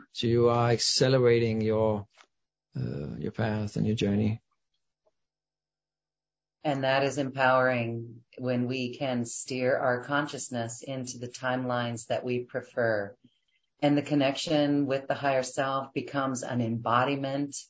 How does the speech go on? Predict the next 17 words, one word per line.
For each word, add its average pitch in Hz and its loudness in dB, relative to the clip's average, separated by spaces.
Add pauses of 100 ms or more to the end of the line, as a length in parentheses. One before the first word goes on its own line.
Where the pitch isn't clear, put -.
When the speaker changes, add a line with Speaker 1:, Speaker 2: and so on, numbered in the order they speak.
(380)
Speaker 2:
of 143 0
the 147 2
higher 139 -2
self, 143 -4 (140)
and 123 0 (560)
we 131 -8
can't 127 -4
go 131 2
backwards 135 0
after 120 -4
that 117 -2
connection 127 -6
and 120 -4
experience 120 -6
has 113 -12
been 113 -6
made. 110 -6